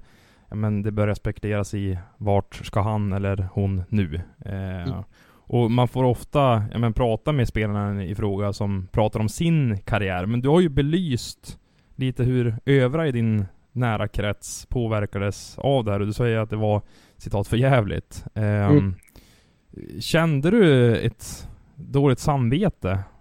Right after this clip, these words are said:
Speaker 1: mot Anna och, och barnen? Och kanske även mot dig själv, att du kanske inte hade varit ärlig mot vad du ville och vad du visste att du kanske borde ha prioriterat?
Speaker 2: Ja,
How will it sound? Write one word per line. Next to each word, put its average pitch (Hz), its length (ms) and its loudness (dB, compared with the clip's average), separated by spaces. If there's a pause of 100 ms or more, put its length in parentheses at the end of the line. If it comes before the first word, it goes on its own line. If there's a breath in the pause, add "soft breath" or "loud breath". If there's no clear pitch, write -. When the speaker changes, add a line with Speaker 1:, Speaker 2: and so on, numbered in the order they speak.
(140)
Speaker 1:
mot 110 260 0
Anna 104 320 0
och, 101 500 -2
och 104 80 -10
barnen? 107 360 0
Och 123 80 0
kanske 139 240 2
även 123 640 0 (280)
mot 131 120 -2
dig 120 80 0
själv, 139 300 0
att 107 80 0
du 110 80 -4
kanske 113 180 2
inte 110 140 0
hade 107 120 -2
varit 107 160 0
ärlig 107 240 -2
mot 104 200 -4
vad 107 140 -2
du 101 180 2 (480 soft breath)
ville 113 380 2
och 110 160 4
vad 113 180 2
du 107 180 2
visste 107 400 0
att - 120 -4
du 104 220 2
kanske 110 240 0
borde 107 280 2
ha 104 60 4
prioriterat? 107 720 2 (580)
Speaker 2:
Ja, 131 560 4